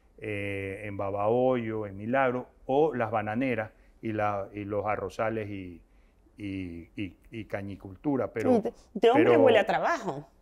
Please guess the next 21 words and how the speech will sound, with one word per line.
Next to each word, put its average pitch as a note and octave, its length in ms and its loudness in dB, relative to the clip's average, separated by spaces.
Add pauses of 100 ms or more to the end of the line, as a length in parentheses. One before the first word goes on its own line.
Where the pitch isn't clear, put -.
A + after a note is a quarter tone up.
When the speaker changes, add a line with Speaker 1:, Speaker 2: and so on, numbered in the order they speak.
(200)
Speaker 1:
<laughs> - 960 -4
pero, C3 480 6
pero D3 200 6
no, F#3+ 220 8
es D#3 80 6
que D#3+ 180 4
estaba F3 400 8
reflexionando, D#3+ 680 0
es E3 80 -2
que D3+ 120 0
ahora E3 420 6 (500)
lo C3+ 160 4
manejan D3+ 380 0
mis D3+ 220 -4
hijos, A2 320 -4 (460)
que C3 100 -2
estudiaron C3 340 2
en C#3 60 0
Alemania B2+ 440 0
ingeniería A#2+ 380 -2
mecánica, A2+ 640 -2